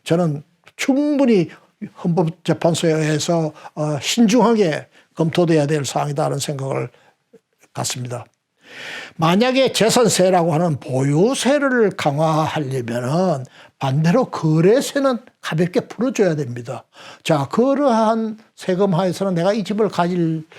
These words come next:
이유가 없다. 난 처분해야 되겠다." 하면 쉽게 처분할 수 있게 해줘야 돼요. 보유세도 높이고 거래세도 높이고 취득세도 높이고,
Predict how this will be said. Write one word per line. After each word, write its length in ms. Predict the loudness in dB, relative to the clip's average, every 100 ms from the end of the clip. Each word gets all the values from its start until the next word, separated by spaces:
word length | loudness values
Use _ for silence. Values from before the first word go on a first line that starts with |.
| -20 -20 _ _
이유가 360 | -2 2 2 2
없다. 480 | -2 -6 -6 -4 -4
난 280 | -2 -2 -4
처분해야 580 | -6 -2 0 2 2 2
되겠다." 600 | 0 -6 -10 -12 -14 -16 _ _ -20 -6
하면 300 | -2 0 0
쉽게 420 | 0 -2 0 -2
처분할 380 | 0 -2 0 -2
수 120 | -2
있게 200 | -2 -2
해줘야 260 | -2 -2 -4
돼요. 180 | -8 -10 -14 -20 -18 -18 -20 _
보유세도 680 | 2 6 6 6 4 4 4
높이고 480 | 2 0 0 -2 -2
거래세도 640 | 0 4 4 4 2 2
높이고 440 | 2 0 -2 -6 -4
취득세도 640 | 0 2 2 0 0 2
높이고, 440 | 0 -4 -10 -12